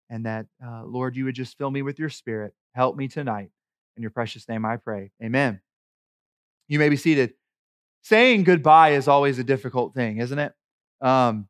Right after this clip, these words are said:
I don't know if mi-, if any of you have had to move from state to another state. You had to leave family, uh, people that were close to you. Uh, maybe you had to leave a, a church family that you just really drew close to those individuals within that church.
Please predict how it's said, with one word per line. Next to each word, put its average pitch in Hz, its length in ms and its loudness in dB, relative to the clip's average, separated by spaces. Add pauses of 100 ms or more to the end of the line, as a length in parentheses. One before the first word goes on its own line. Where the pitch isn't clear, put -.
(120)
I 156 80 2
don't 165 140 2
know 160 160 4
if 143 120 -4
mi-, 151 120 0
if 139 320 -2
any 147 160 0
of 139 80 -4
you 147 160 0
have 131 260 4
had 131 300 2
to 131 120 -2
move 139 380 -2
from 123 320 -6
state - 600 -4
to 131 120 -6
another 127 300 -2
state. 147 440 0
You 131 120 -6
had 135 140 0
to 131 60 -2
leave 135 260 -4
family, 143 640 -4 (360)
uh, 120 200 2
people 165 360 0
that 147 160 4
were 143 120 -2
close 147 460 -2
to 165 120 -8
you. 143 400 -2 (260)
Uh, 127 160 2
maybe 147 280 2
you 156 160 -2
had 147 180 2
to 139 80 2
leave 143 300 0
a, 123 100 -2 (140)
a 127 100 -2
church - 560 -2
family 151 400 -2
that 139 220 0
you 139 260 -2 (260)
just 143 240 -4
really 160 380 2
drew 143 260 -2
close 151 440 -2
to 147 100 -14
those 139 220 0
individuals 143 680 -2
within 139 280 -4
that 135 200 0
church. 143 380 -2